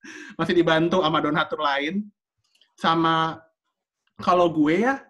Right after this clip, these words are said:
habis dapat beasiswa, gue juga harus ikut kayak event-event gitu. Jadi kayak ada dinner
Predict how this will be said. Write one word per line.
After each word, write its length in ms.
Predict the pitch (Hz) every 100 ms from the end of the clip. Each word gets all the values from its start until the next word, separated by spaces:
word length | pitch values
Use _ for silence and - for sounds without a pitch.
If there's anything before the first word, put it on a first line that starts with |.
| _
habis 400 | 165 156 147 151
dapat 240 | 156 151 151
beasiswa, 480 | 143 147 - 214
gue 160 | 175 214 226
juga 160 | 175
harus 320 | 165 156 160 -
ikut 240 | 170 160 -
kayak 240 | 147 147
event-event 720 | 160 - 151 156 156 156 151
gitu. 400 | 156 185 202 196 - _ _ _
Jadi 140 | 143 175
kayak 480 | 185 156 143 143 -
ada 480 | 143 143 139 135 135 _ _ _ _ _ _ _ _
dinner 320 | - 139 147